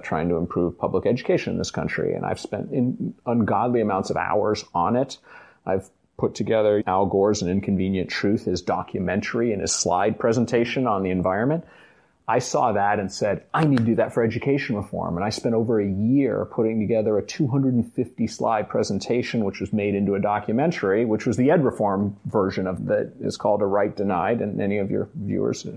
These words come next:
any of your listeners who wanna just Google Whitney Tilson, A Right Denied, and you can watch the documentary and watch the slide presentation. But yeah, I'm a zealot in that area and I'm proud of it.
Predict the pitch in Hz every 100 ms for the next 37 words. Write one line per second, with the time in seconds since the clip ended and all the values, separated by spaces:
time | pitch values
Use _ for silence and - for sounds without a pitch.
0 | - 113 110 104 104 107 - 104 104 107
1 | 101 98 - - - - 110 110 113 107
2 | 107 107 120 104 - 101 - 104 107 104
3 | 104 101 110 123 110 120 127 165 - 104
4 | 87 87 101 85 90 104 104 107 135 -
5 | 160 - 95 92 78 - 214 95 147 196
6 | 165 196 117 151 214 117 110 107 98 104
7 | 151 165 165 226 277 160 -